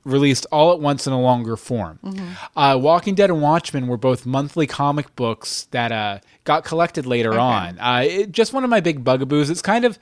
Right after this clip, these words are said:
Speaker 1: and it kind of, uh, harkens back to Dickens, uh, 'cause Dickens, he released his, uh, books serialized. Uh, like, uh, Great Expectations was released month by month, chapter by chapter in a magazine.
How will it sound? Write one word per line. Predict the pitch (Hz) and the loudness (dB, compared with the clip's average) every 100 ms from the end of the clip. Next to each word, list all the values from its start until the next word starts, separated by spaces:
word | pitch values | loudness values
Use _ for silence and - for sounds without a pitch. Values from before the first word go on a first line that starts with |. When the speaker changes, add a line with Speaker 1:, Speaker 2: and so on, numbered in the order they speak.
| - - - | -20 -20 -6
Speaker 1:
and | 233 | -2
it | 208 | -2
kind | 208 269 | 0 0
of, | 262 185 185 | 0 -2 -2
uh, | 143 135 123 | 2 2 2
harkens | 151 175 165 135 | 2 0 -2 -2
back | 151 139 - | 0 -2 -4
to | |
Dickens, | 113 131 143 127 95 82 - - | -2 0 2 2 0 -4 -16 -6
uh, | 135 123 | 0 0
'cause | 151 131 | 2 -2
Dickens, | - 208 240 208 156 - _ _ _ _ 135 | 2 0 2 -2 -4 -8 _ _ _ _ -2
he | 175 | 0
released | 220 226 208 185 - | 2 2 2 0 0
his, | 180 - - _ - | -2 -2 -8 _ -6
uh, | 135 120 113 | 0 2 0
books | 104 127 120 - - - _ _ _ _ | -2 0 0 -2 -16 -18 _ _ _ _
serialized. | - 202 214 196 135 104 87 80 - | -4 0 2 2 2 0 -2 -10 -8
Uh, | 139 123 123 | 0 2 2
like, | 139 131 | 0 0
uh, | 135 117 110 | 0 0 0
Great | 101 165 170 | 0 0 0
Expectations | 165 - 151 - 160 151 135 117 | 0 -2 -2 2 0 0 -4 -2
was | 123 113 117 | -2 -2 -4
released | 123 127 120 - - _ _ _ _ | -2 -2 -2 -6 -16 _ _ _ _
month | 123 147 156 | -2 -2 0
by | 165 | -2
month, | 156 147 139 | 0 0 -2
chapter | - 147 135 131 | -4 -4 -4 -4
by | 120 | -4
chapter | 113 151 151 135 | -2 -2 -2 -4
in | |
a | 117 | -2
magazine. | 127 160 151 110 87 82 | 0 2 0 -4 -10 -12